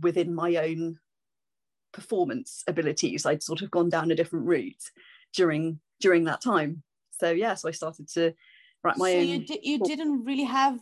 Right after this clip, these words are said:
Speaker 2: training in composition to start
Speaker 1: Um,
Speaker 2: writing?
Speaker 1: only in the sense that I did G C S E music, so you do kind of
Speaker 2: Yeah.
Speaker 1: composition within that.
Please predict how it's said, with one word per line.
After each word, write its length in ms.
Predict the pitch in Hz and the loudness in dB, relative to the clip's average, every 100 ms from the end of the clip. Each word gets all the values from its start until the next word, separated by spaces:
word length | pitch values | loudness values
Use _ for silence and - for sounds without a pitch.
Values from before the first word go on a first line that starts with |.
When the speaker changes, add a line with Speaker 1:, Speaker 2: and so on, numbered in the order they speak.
| _ _ | _ _
Speaker 2:
training 540 | - 285 302 269 202 190 | -8 -4 -2 -2 -4 -6
in 140 | 196 | -8
composition 840 | 202 196 196 196 214 214 165 165 - _ _ _ _ _ - - - | -8 -10 -10 -6 -8 -8 -12 -16 -18 _ _ _ _ _ -20 -20 -18
to 80 | |
start 300 | 208 - - | -10 -6 0
Speaker 1:
Um, 160 | 285 349 | 2 2
Speaker 2:
writing? 420 | 180 185 170 170 - _ _ _ _ - - | 2 -4 -14 -16 -18 _ _ _ _ -20 -2
Speaker 1:
only 420 | 302 403 392 349 285 | 2 4 4 4 4
in 80 | |
the 80 | 269 | 4
sense 220 | 269 233 | 2 -2
that 80 | 208 | -4
I 40 | 190 | -4
did 180 | 190 180 | -6 -10
G 120 | 190 | -10
C 160 | - | -8
S 160 | 175 - | -8 -4
E 300 | 175 160 156 - | -2 -4 -8 -4
music, 440 | 190 180 240 226 | -2 0 0 0
so 100 | - | -2
you 80 | 165 | -4
do 240 | 156 156 151 _ - | -2 -4 -6 _ -8
kind 100 | 160 | -8
of 100 | 151 - | -8 -12
Speaker 2:
Yeah. 120 | 214 185 180 | -16 -8 -2
Speaker 1:
composition 540 | 170 - - - 165 | -2 -4 -14 -4 -2
within 300 | 165 165 165 | 2 2 4
that. 360 | 160 135 - | 2 0 -2